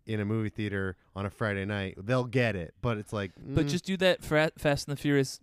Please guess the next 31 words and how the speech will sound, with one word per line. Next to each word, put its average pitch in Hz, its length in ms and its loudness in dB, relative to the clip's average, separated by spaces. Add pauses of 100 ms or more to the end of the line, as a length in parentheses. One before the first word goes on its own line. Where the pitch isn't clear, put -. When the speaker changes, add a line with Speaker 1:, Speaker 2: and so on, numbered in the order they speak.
Speaker 2:
Seven 143 400 0
style 92 400 0
and 107 140 -2
have 107 180 0
it 85 140 -6
be 104 440 0
the 107 80 -4
title 117 300 0
sequence 101 480 -2
is 110 280 2
that 90 300 -8
again. 90 540 -10 (160)
Speaker 1:
Yes. 104 180 -4
Speaker 2:
Just, 104 220 -4
like, 104 240 2
in 110 220 2
drawings 107 880 2
and 110 140 -6
quickly. - 600 -8 (960)
Don't 123 220 4
have 131 280 6
a 113 100 0
slow 113 640 4 (300)
credit 120 340 0
sequence 107 360 -2
that's 101 200 -2
just 110 240 -2
his 101 140 -8
claw 113 460 2
and 107 200 -4
then 120 480 2